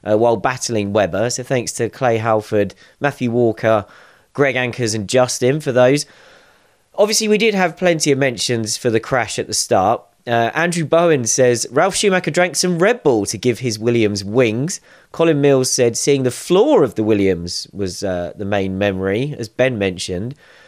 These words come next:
Paul Stubbs says, "Ralph trying to fly <laughs> home." Uh, Daniel Waters says, "This was the first race I watched, and the memory of Ralph going over the back of Barrichello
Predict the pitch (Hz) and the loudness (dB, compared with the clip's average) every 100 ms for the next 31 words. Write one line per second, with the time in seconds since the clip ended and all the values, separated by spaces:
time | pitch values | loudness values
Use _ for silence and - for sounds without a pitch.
0 | _ _ _ 240 208 190 202 202 190 151 | _ _ _ 0 0 2 2 2 0 0
1 | 160 180 180 - 170 151 170 160 151 135 | 2 0 0 0 0 0 -2 2 2 2
2 | 151 135 135 170 _ _ - 117 127 123 | 2 2 0 -4 _ _ -8 0 2 4
3 | 160 156 147 160 175 - 190 165 156 220 | 2 2 2 4 2 0 -2 0 0 0
4 | 233 208 196 202 190 190 190 190 208 220 | -2 -2 0 2 2 0 -2 2 2 4
5 | 202 - - 147 143 147 175 185 180 151 | 2 0 -6 -4 -2 0 0 2 0 2
6 | 160 156 - 139 135 131 127 123 156 151 | 2 0 0 0 2 0 -2 -2 -4 -4
7 | 147 - 139 131 - 147 113 101 | -8 -4 -2 -2 0 0 0 -2